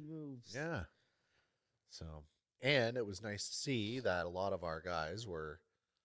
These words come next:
Speaker 2: doing things that we've been working on in practice. I saw a lot of, heard a lot of chatter and talking with each other, and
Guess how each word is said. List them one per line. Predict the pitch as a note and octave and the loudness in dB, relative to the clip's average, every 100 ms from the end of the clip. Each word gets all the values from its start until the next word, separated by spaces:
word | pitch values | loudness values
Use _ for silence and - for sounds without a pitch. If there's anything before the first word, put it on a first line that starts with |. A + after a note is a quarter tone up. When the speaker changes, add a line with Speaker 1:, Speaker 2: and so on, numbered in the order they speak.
| _ _ _ - | _ _ _ -2
Speaker 2:
doing | G2+ G2 F#2+ - | 4 4 4 2
things | F2+ E2 A2 - | 0 0 -6 -2
that | E2+ D2+ | -2 -2
we've | D#2+ | -8
been | D2+ D#2+ | -10 -10
working | D#2+ - E2 | -8 -8 -10
on | D#2+ | -8
in | D2 | -8
practice. | - E2 E2+ A#2+ F3 - F2+ | 0 0 0 -6 -4 -6 -6
I | D2+ D2 _ _ _ _ _ _ _ _ _ | -8 -10 _ _ _ _ _ _ _ _ _
saw | - - F2 F2 D#2+ | -4 0 2 2 2
a | |
lot | D#2+ F2 F#2 | 2 2 2
of, | F#2 E2 D#2 _ _ _ _ _ _ - | 2 -2 -4 _ _ _ _ _ _ 0
heard | A2 A2+ | 4 6
a | G2+ | 6
lot | F#2 F2 | 4 2
of | E2+ | -2
chatter | - - F2 F2 F#2 C3 G#2 | -2 4 4 4 2 0 -2
and | C#2+ - | -6 -6
talking | G2 F#2 - | -2 -2 -2
with | F#2+ F2+ | -14 -10
each | F#2 - | -4 0
other, | F#2+ G#2 C3 | 0 0 0
and | A#2+ | -2